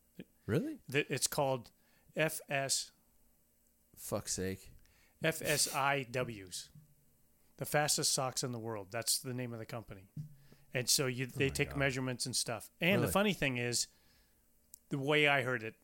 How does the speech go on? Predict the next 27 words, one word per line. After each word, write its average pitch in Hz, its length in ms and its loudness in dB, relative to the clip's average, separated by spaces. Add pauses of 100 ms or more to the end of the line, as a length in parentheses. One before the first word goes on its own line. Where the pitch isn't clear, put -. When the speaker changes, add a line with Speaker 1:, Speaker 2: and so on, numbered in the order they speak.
(120)
Speaker 2:
was 123 400 -2
she - 200 2
pulled 156 240 -2
them 127 140 -6
too 139 240 -2
high 135 360 0
to - 80 -8
the 120 100 -8
point 127 320 -6
where 113 280 -4 (500)
th-, 143 100 -10 (100)
the 113 360 -4 (160)
supposed 143 540 2 (220)
advantage 127 680 0
she 160 180 -2
got 160 300 -2 (260)
Speaker 1:
Yeah. 87 100 -2 (440)
Speaker 2:
was, 120 320 -2 (1040)
was 120 120 -2
negated 123 520 2
Speaker 1:
Oh. 131 140 6
Speaker 2:
'cause 131 160 2
she 139 80 -2
pulled 160 280 2
it 143 120 -2
too 123 200 -4
high. 98 280 -8